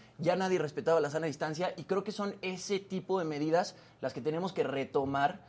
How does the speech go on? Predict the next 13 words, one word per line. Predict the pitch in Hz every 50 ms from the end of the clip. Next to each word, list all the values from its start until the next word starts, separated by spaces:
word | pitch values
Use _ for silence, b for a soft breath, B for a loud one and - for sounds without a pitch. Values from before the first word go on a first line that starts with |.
| b b b _
este, | - 120 117 - 123 113
para | - - 117 117 110
que, | - 120 113 104 - - - - - - - -
pues, | - - - - 127
disminuyan | 113 135 127 127 127 135 143 165 170
los | 165 147 -
contagios | 127 120 113 131 123 - 170 170 170
y | 151
disminuyan | 120 117 117 117 117 123 131 127 135 143 143 123 110 b b b b b b -
los | 123 113 -
casos | - 135 135 151 135
de | 123 120
gravedad. | 117 113 113 113 117 123 131 131